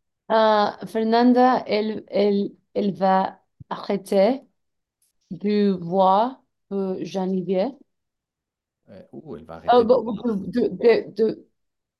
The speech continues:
Speaker 1: de boire de l'alcool.
Speaker 2: De l'alcool. Elle va arrêter de
Speaker 1: Pour le
Speaker 2: boire
Speaker 1: mois de
Speaker 2: de l'alcool.
Speaker 1: janvier.
Speaker 2: Seulement en janvier.
Speaker 1: <laughs>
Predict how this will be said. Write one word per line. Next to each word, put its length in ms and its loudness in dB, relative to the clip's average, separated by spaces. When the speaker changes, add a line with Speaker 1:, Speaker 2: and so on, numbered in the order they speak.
Speaker 1:
de 160 2
boire 500 4
de 120 0
l'alcool. 640 -2
Speaker 2:
De 180 -16
l'alcool. 540 -20
Elle 160 -20
va 240 -20
arrêter 340 -18
de 60 -16
Speaker 1:
Pour 100 0
le 80 0
Speaker 2:
boire 140 0
Speaker 1:
mois 100 -2
de 40 -10
Speaker 2:
de 180 -20
l'alcool. 200 -4
Speaker 1:
janvier. 300 -8
Speaker 2:
Seulement 420 -6
en 80 -6
janvier. 400 -14
Speaker 1:
<laughs> 1400 -4